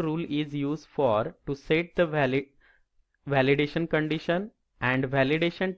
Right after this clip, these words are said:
text is used to display message if validation condition or validation rule is not satisfied. जसे की आपण इथे आत्ताच पाहिलं की ज्यावेळी मी वर्किंग अवर्समध्ये,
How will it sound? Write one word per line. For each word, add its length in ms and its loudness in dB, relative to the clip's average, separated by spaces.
text 360 -2
is 200 -2
used 360 -4
to 100 -4
display 440 -4
message 400 -2
if 100 2
validation 580 2
condition 600 0
or 180 2
validation 760 0
rule 320 -4
is 180 -2
not 380 -4
satisfied. 720 -2
जसे 240 -2
की 100 2
आपण 300 6
इथे 240 -2
आत्ताच 540 0
पाहिलं 340 0
की 100 -2
ज्यावेळी 520 6
मी 420 -2
वर्किंग 520 0
अवर्समध्ये, 920 0